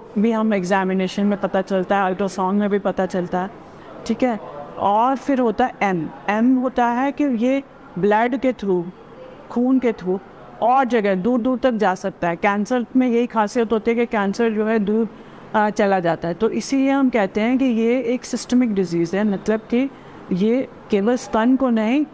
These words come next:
body के और parts को भी, जैसे कि bones हैं, छाती, lungs हैं, brain है, लिवर है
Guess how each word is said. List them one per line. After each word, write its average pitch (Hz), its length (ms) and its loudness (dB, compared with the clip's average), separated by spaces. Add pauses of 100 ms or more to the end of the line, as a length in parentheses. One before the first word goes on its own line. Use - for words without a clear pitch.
(240)
body 190 280 2
के 247 100 -2
और 220 300 0
parts 185 380 0
को 175 120 -2
भी, 165 140 0
जैसे 180 340 0
कि 226 220 0
bones 202 540 0
हैं, 170 300 0 (460)
छाती, 208 420 2
lungs 202 520 2
हैं, 170 320 0 (220)
brain 208 540 2
है, 170 500 -4 (220)
लिवर 214 420 2
है 165 280 -6